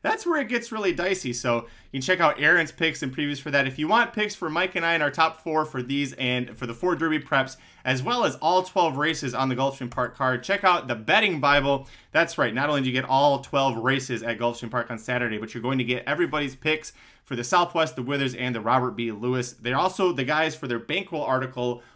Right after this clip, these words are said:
are including those three races possibly as well. So go check that out over at racing dudes dot com. And Mike, what are you gonna do this weekend? There's no Super Bowl. There's no football game this week. Do you just talk about prop bets? Like, what are you gonna do on VSiN?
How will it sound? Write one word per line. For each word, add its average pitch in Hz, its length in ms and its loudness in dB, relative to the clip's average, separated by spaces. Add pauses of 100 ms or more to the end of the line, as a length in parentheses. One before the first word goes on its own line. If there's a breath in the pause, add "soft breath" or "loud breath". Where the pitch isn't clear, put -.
(120 soft breath)
are 170 180 6
including 175 400 4
those 139 240 0
three 139 180 -4
races 123 420 -2
possibly 120 460 -4
as 107 80 -6
well. 107 200 -2
So 101 320 -6 (280 soft breath)
go 127 140 0
check 135 300 -4
that 127 180 2
out 123 180 2
over 123 240 -2
at 110 60 -6
racing 131 340 -2
dudes 127 220 0
dot 123 260 0
com. 170 360 4
And 131 180 0 (760 soft breath)
Mike, 226 320 4
what 320 120 2
are - 20 8
you 392 120 6
gonna 330 180 2
do 247 180 0
this 277 220 -2
weekend? 127 260 -2
There's 139 140 -2
no 226 140 -2
Super 247 460 0
Bowl. 160 260 0
There's 160 160 0
no 202 100 -2
football 214 320 -4
game 170 260 -2
this 220 240 -2
week. 135 280 -2
Do 139 200 -6
you 156 80 -4
just 185 300 2
talk 170 240 0
about 165 280 0
prop 180 280 -2
bets? 247 220 -6
Like, 143 120 -4
what 185 80 0
are 196 40 -4
you 190 40 -2
gonna 190 140 0
do 190 140 0
on 180 140 0
VSiN? 180 380 -10